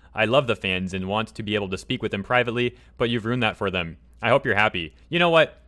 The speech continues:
If you love your fans, maybe you shouldn't keep discussing this drama with them. If you wanna talk to your fans, make it about anime. You say you care about anime, make it about anime. Why do you gotta make it about Vic and drama again?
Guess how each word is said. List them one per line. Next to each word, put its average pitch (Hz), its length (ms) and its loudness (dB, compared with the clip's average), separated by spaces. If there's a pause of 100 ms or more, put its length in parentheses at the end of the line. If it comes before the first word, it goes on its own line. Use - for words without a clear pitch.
If 165 140 -2
you 190 60 0
love 156 180 4
your 180 100 0
fans, 147 480 -2 (220)
maybe 156 240 2
you 233 160 2
shouldn't 196 360 -2
keep 185 300 -6 (360)
discussing 151 720 0
this 135 220 0
drama 131 400 2
with 104 220 -2
them. 90 280 -4 (320)
If 135 120 -6
you 131 60 -4
wanna 170 200 2
talk 190 260 2
to - 60 -12
your 180 100 2
fans, 175 320 -4
make 202 160 2
it 285 60 2
about 185 280 6
anime. 233 260 8
You 127 200 2
say 214 120 -2
you 214 80 -2
care 214 140 2
about 196 220 6
anime, 180 320 2
make 196 160 2
it 233 80 0
about 185 220 6
anime. 190 320 4
Why 147 100 2
do 208 60 0
you 233 40 -4
gotta 220 120 0
make 208 140 0
it 220 40 0
about 185 180 4
Vic 208 300 4
and 156 120 -2
drama 196 300 4
again? 135 360 0